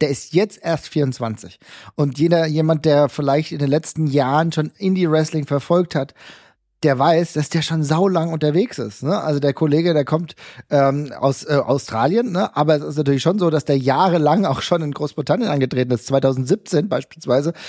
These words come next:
hat er unfassbar viele Matches mitgemacht. Und er rechnet mal hoch, das war dann so, da dürfte der achtzehn, wenn ich das jetzt richtig, äh, geraten habe, dürfte der achtzehn gewesen sein. Das heißt, er hat mit achtzehn schon sau viel, gerade natürlich eher so in diesem,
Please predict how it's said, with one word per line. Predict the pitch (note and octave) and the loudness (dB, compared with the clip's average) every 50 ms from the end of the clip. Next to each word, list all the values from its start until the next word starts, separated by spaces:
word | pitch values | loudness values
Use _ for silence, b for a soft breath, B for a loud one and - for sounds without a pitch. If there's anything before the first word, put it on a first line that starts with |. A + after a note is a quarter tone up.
| B B B | B B B
hat | D#3 D3+ | 0 0
er | F#3+ F3+ - | 0 2 2
unfassbar | A#3 A#3+ C4 A3+ - G3+ F#3 - - F3 D#3+ | 2 2 2 2 0 0 0 0 0 -2 0
viele | - E3+ D3+ C#3 | 2 2 2 2
Matches | C#3 F3+ G#3+ - G#3+ - | 2 0 0 -2 -2 -2
mitgemacht. | F3 E3 - - - A2 G#2+ G#2 - | -4 -6 -6 -6 -4 -4 -4 -4 -4
Und | D3+ C3+ C3+ | -2 0 2
er | B2+ B2 | 2 2
rechnet | D3 D#3 - F3 D3 - | 2 0 0 -4 -2 0
mal | C#3 C3 | 0 2
hoch, | C3 - - - B B B B B B | 2 2 0 -2 B B B B B B
das | - C3+ A#2 - | -8 -6 -6 -2
war | - - C3 | 0 2 4
dann | D3+ E3+ E3+ E3+ D#3 | 4 4 2 2 2
so, | D#3 F3 F3+ F3 | 2 2 4 2
da | D#3+ D3+ | 2 0
dürfte | C3 - D#3+ F#3 F3+ - G3+ D3 | 2 2 2 0 0 -2 -4 -2
der | D3 C#3+ C#3+ D3+ D#3 D#3 - - - - | 0 2 4 4 4 2 0 -4 -10 -4
achtzehn, | - E3+ G3+ - - - - F3+ D3 C#3 | -4 -2 -2 -4 -2 0 0 2 2 2
wenn | C3 B2 | 2 0
ich | A#2 | 0
das | A#2+ A2 A2+ | -2 -2 -2
jetzt | A#2+ G#2+ - C3+ | -2 -4 -4 -8
richtig, | C3 - - C3 - B B B B B B B B B _ - | -10 -10 -10 -12 -14 B B B B B B B B B _ 0
äh, | C#3 C#3 C3 B2 A#2+ | 2 4 4 2 2
geraten | B2 B2 A#2 A2+ A#2 A#2+ B2+ | 0 0 2 2 2 2 0
habe, | B2+ B2+ C3+ | 0 0 0
dürfte | C3+ D3 C3 - D3+ | -2 -2 -2 0 0
der | C#3 C#3+ C#3 - | 0 0 2 0
achtzehn | E3 G3 F#3+ - B3 F#3 | -2 -2 -2 -2 -4 -2
gewesen | E3+ C#3+ G#2+ A2 A2 A2 G2+ G#2 | -2 -2 -2 0 -2 -2 -2 -2
sein. | G#2 A2 A2+ | -2 -2 -2
Das | A2 A#2+ B2 | -2 -2 0
heißt, | C3+ C#3 C3+ - | 0 0 0 0
er | C#3+ | 0
hat | C3 B2 | 0 0
mit | C#3 C3 - | -4 -6 -2
achtzehn | - G3 G3 - G3 F3 | -2 -2 0 0 -2 -2
schon | C#3+ D3+ C#3+ B2+ | -2 -4 -2 -2
sau | C#3 A#2+ D#3 F#3 F3 | 0 0 2 2 0
viel, | E3 - F3 F3 F#3 F3 | 0 -2 0 0 0 0
gerade | D3 - B2+ C3+ C3 D3+ E3 D#3+ | -2 -2 0 2 2 2 2 0
natürlich | D3 C#3+ - D#3 D3+ C#3+ B2+ - - | -2 -2 -2 -2 -2 -2 -4 -6 -4
eher | C#3+ C#3 C#3 C#3+ | 0 0 0 0
so | B2+ C3 | 0 -2
in | C3 A#2+ | -4 -4
diesem, | B2 A2 A2+ A#2+ | -6 -6 -6 -6